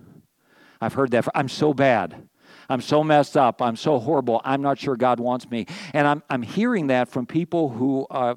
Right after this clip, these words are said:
name the name of Christ, who say they've trusted Christ for forgiveness of sin, but that old sin still haunts them.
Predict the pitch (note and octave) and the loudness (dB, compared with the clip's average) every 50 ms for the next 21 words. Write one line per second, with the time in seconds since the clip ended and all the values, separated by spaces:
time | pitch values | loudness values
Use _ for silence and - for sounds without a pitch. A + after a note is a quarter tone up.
0 | D#3 C#3+ C3 A#2+ C#3+ F3 G3 G3 E3+ D#3 D3+ C#3+ C#3 C3 A2 - - A#2 A#2+ A#2+ | -6 -6 -4 -4 -2 -2 -2 -4 -4 -2 -2 -2 -2 -2 -6 -4 -2 0 0 0
1 | - - A#2+ A2 - - D3+ F3 F3 D#3+ C#3+ - - C3+ B2+ B2 - A#2+ A2+ - | -2 -4 -6 -6 -4 -2 -2 0 0 0 -2 -2 -4 -4 -4 -4 -6 -8 -6 -4
2 | B2+ B2+ B2 - - A#2 G2 - A#2 G#2+ B2 C3 B2 C3 B2 G#2+ A#2+ A2 F#2 - | -2 -2 -2 -4 -6 -10 -10 -8 -4 -2 -2 -2 -2 -2 -6 -6 -6 -8 -4 -2
3 | E3 D#3 C#3+ C3 - F#3+ A#3+ B3+ A#3+ G#3 - - D3+ D3+ C3 - D3+ C#3 C3+ C#3 | 0 0 0 -2 -4 -8 -10 -10 -10 -10 -2 2 2 4 4 6 4 4 4 4
4 | F3+ G#3 A3 - - - - - G#3 G#3+ G3 F3 C#3 - - E3 D3+ C3+ - - | 2 2 0 -2 -4 -4 -2 0 0 0 0 -2 -4 -4 -2 0 0 0 -2 -6
5 | - E3+ F3 F3+ F3 - - - A#2+ G2+ - | -6 -4 -4 -4 -4 -8 -8 -6 -4 -4 -6